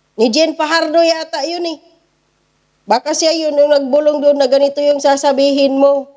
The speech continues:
O kaya mayroon siyang nasagot. Talaga naman, oh. Gumawa pa kayo ng drama. Bongbong Marcos, Abalos,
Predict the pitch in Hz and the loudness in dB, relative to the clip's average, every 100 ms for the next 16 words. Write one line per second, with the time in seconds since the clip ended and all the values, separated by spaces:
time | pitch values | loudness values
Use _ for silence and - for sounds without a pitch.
0 | 180 190 247 254 233 262 254 254 254 247 | -10 -2 2 2 2 0 0 0 -2 -2
1 | 247 240 220 220 214 214 - - 392 - | -2 -2 -2 0 -2 -4 -4 -2 0 0
2 | - - - 359 - 359 370 494 719 - | 0 0 -2 -2 -2 0 -2 -2 -2 -2
3 | - - - - 226 254 269 277 277 277 | -2 -6 -4 -2 0 0 0 -2 -2 -2
4 | 277 247 240 247 - 202 240 254 254 - | -4 -4 -4 -6 -2 0 0 0 0 -4
5 | 262 262 269 269 262 269 262 262 262 269 | -8 -2 0 0 0 -2 -2 0 2 2
6 | 269 233 202 214 233 _ _ _ _ 170 | 0 -2 -4 -8 -14 _ _ _ _ -4
7 | 208 233 269 277 277 269 269 233 226 220 | -2 2 2 2 2 -2 -2 0 0 0
8 | - - - 226 254 269 233 202 208 - | -4 -12 -4 -2 0 0 -2 -4 -4 -8
9 | - | -10